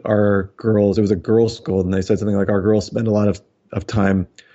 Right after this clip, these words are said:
outside, and it's a very big campus, and we just don't think it's probably gonna work." And, uh, I mean, I wish I could pa-, visually paint the, the look on my wife's face when she heard this, uh, poor woman, uh, utter that sentence. And obviously we didn't end up at that school, but we did end up at a,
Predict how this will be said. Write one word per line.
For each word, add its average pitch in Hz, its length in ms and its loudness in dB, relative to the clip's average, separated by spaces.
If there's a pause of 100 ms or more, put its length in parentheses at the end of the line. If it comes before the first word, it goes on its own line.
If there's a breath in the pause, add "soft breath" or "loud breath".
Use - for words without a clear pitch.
(300 loud breath)
outside, 131 420 2
and 120 80 2
it's 107 100 -2
a 107 40 2
very 104 160 2
big 95 180 -2
campus, 113 400 -2
and 98 80 -4
we 98 80 -4
just 98 160 -6
don't 101 140 -4
think 92 140 -6
it's 90 120 -4
probably 92 240 -2
gonna 85 160 -4
work." 82 280 -8 (640 soft breath)
And, 90 580 0
uh, - 360 -6 (160)
I - 40 -4
mean, 110 120 4
I 104 60 4
wish 107 300 2
I 110 100 2
could 87 220 -2 (380)
pa-, 117 200 -2
visually 104 460 2
paint 101 420 -2
the, 98 160 -2 (160)
the 110 80 -2
look 95 260 2
on 90 80 0
my 90 120 0
wife's 90 220 0
face 92 320 0
when 85 100 -8
she 104 120 -6
heard 90 220 0
this, 85 260 -2 (800 soft breath)
uh, 87 240 -2
poor 92 220 2
woman, 85 360 0 (500)
uh, 87 280 -2 (360)
utter 95 200 2
that 85 180 0
sentence. 92 400 -2
And 85 360 -2 (760 loud breath)
obviously 110 280 2
we 98 100 4
didn't 92 220 2
end 95 100 0
up 90 100 0
at 92 60 0
that 82 120 -4
school, 151 160 0
but 107 100 4
we 110 80 2
did 151 160 4
end 117 160 4
up 101 180 -2
at 107 140 -4
a, 92 100 -4